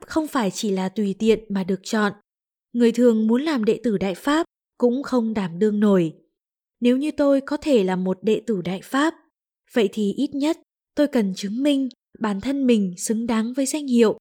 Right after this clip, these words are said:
mà chúng thần cũng phải ngưỡng mộ. Tuy rằng tôi không nhìn thấy tình huống chân thực ở không gian khác, nhưng tôi biết rõ chân ngã có thể làm được tốt. Tôi muốn buông bỏ chấp trước,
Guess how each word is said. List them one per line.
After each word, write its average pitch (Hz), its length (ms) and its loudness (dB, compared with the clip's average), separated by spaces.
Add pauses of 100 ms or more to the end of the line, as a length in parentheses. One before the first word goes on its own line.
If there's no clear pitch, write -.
(300)
mà 233 200 0
chúng 233 260 -4
thần 220 420 -2
cũng 226 180 -4
phải 202 240 -8
ngưỡng 190 300 -4
mộ. 226 460 2 (760)
Tuy 254 160 2
rằng 208 380 0
tôi 254 80 2
không 302 220 -2
nhìn 214 220 0
thấy 196 320 -4
tình 220 160 -2
huống 190 200 -2
chân 285 240 -6
thực 226 220 0
ở - 160 -6
không 233 260 -4
gian 220 220 -8
khác, 294 320 -6 (800)
nhưng 226 240 2
tôi 226 240 2
biết 262 220 -4
rõ 233 340 -2 (280)
chân 254 280 -2
ngã 247 340 -2 (140)
có 196 200 -8
thể 220 180 -2
làm 175 280 -6
được 170 240 -6
tốt. 269 220 2 (600)
Tôi 269 160 6
muốn 240 320 4
buông 269 180 0
bỏ 208 200 0
chấp - 240 -6
trước, 330 280 0